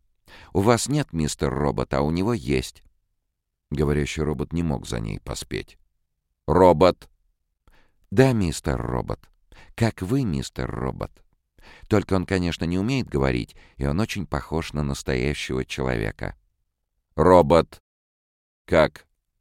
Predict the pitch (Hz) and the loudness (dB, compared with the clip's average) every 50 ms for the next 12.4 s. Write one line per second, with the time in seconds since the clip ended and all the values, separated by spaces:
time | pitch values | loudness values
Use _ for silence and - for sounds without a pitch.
0 | _ _ _ _ _ _ _ _ _ _ - 76 80 95 98 82 65 - - _ | _ _ _ _ _ _ _ _ _ _ -6 0 4 6 6 6 4 2 -4 _
1 | _ _ _ _ _ _ _ _ _ _ _ _ _ _ _ _ - - _ _ | _ _ _ _ _ _ _ _ _ _ _ _ _ _ _ _ -20 -20 _ _
2 | _ - 87 123 143 143 127 117 101 82 - - - 82 73 64 62 62 62 62 | _ 2 4 4 6 6 4 2 0 -2 -2 -4 -4 -2 -2 -2 -2 -4 -4 -6
3 | 58 - 60 - - - _ _ _ _ _ _ _ _ _ _ _ _ _ _ | -4 -6 -8 -10 -10 -16 _ _ _ _ _ _ _ _ _ _ _ _ _ _
4 | _ - 101 98 98 107 98 - 104 120 127 123 - - 92 85 85 80 78 71 | _ 0 2 4 4 4 2 2 2 0 0 0 0 0 0 2 2 0 0 -2
5 | - - 76 73 82 71 69 78 - _ - 78 69 - 67 67 62 - - 67 | -4 -4 -4 -4 -4 -2 -4 -6 -6 _ -6 -6 -4 -4 -6 -6 -6 -6 -6 -6
6 | 65 - - - 82 76 78 76 67 58 55 62 55 53 65 67 67 - - 60 | -6 -6 -4 -6 -4 -4 -2 -4 -4 -4 -6 -6 -6 -6 -6 -6 -6 -6 -6 -6
7 | 60 62 62 62 58 57 - - 65 - - 64 52 50 50 50 50 50 50 - | -6 -4 -4 -6 -6 -6 -6 -8 -8 -6 -4 -6 -6 -6 -6 -10 -10 -12 -12 -16
8 | _ - - 76 - - 62 60 58 50 50 62 64 58 55 53 53 52 - - | _ -8 -8 -6 -4 -4 -4 -4 -4 -6 -4 -4 -4 -4 -4 -6 -6 -8 -8 -4
9 | 67 85 87 85 76 76 73 71 - - 92 82 85 78 73 76 67 60 55 50 | -4 -2 -2 -2 -2 -2 -2 -2 -2 -2 0 0 2 2 0 0 -2 -2 -2 -4
10 | 50 50 50 - - - - - - 58 60 - - 71 64 52 50 65 - - | -4 -6 -8 -10 -10 -10 -12 -10 -8 -10 -8 -4 -4 -4 -4 -4 -6 -6 -4 -4
11 | - - - 65 67 60 - - - 60 62 62 60 60 57 50 50 52 50 50 | -6 -6 -6 -6 -8 -8 -8 -8 -8 -8 -6 -6 -6 -6 -8 -8 -8 -8 -8 -10
12 | - - 52 50 50 50 50 | -10 -10 -12 -12 -10 -12 -14